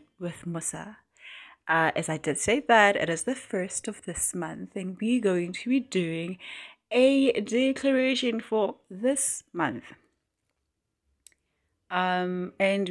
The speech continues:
we are going to find, or rather, we find our scripture in the book of Matthew, uh, n-, chapter nineteen, verse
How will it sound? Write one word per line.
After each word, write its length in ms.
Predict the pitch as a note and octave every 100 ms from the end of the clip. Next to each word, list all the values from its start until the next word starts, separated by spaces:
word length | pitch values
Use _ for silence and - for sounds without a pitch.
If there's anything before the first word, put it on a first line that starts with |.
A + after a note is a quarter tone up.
| F3
we 180 | G3 -
are 280 | G3+ F#3+ F#3+ - - - _
going 160 | A#3 C4+
to 100 | C#4+
find, 240 | C4+ A#3+ -
or 200 | G#3 G3+
rather, 280 | G3 G#3
we 160 | G3+ G3+
find 380 | F#3+ G3 A3 C4+
our 100 | G#3+
scripture 600 | - - A3 - E3+ E3 -
in 180 | F#3
the 60 | F3+
book 400 | F3+ F3 E3+ -
of 240 | F3+ F3 F3 - - - -
Matthew, 800 | A#3+ B3+ B3+ - B3+ B3 B3 B3+ B3+
uh, 280 | - G3 F#3+
n-, 380 | - F#3 G3 G3 -
chapter 300 | - F#3 -
nineteen, 880 | F3+ F#3+ G3 G3+ - B3 B3 B3+ - -
verse 380 | E3 E3+ -